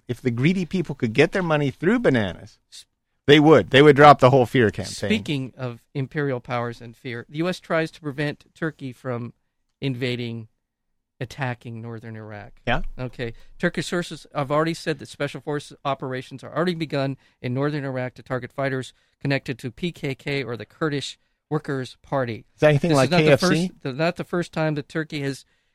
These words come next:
Speaker 2: invaded northern Iraq. Ten years ago, they sent forty thousand troops into Iraq. That is what I would call Armageddon for U S military planners.
Speaker 1: Wow.
Speaker 2: Uh, and also,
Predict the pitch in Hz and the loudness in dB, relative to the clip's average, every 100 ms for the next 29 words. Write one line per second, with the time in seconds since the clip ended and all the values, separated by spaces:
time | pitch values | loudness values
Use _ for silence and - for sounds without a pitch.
0 | _ 151 131 147 160 165 - 156 156 151 | _ -4 0 2 2 0 -4 -4 -2 -4
1 | 143 143 143 - 139 135 135 - 135 127 | -6 -6 -8 -8 -10 -10 -12 -10 -8 -8
2 | - 117 - 135 131 131 127 123 120 156 | -14 -18 -8 -8 -6 -6 -6 -8 -10 -10
3 | 135 139 127 123 123 127 127 143 135 120 | -10 -10 -8 -8 -8 -6 -8 -8 -12 -12
4 | - 127 127 127 120 127 - 147 139 131 | -14 -10 -8 -8 -10 -12 -8 -6 -6 -8
5 | 131 139 147 - 131 127 - 135 127 131 | -8 -8 -8 -14 -14 -14 -14 -12 -12 -12
6 | 123 - 123 120 120 - - 107 107 90 | -14 -12 -12 -12 -16 -18 -4 0 0 0
7 | _ - 127 123 - 151 185 294 - 120 | _ -8 -6 -6 -6 0 2 2 0 -8
8 | 175 | -10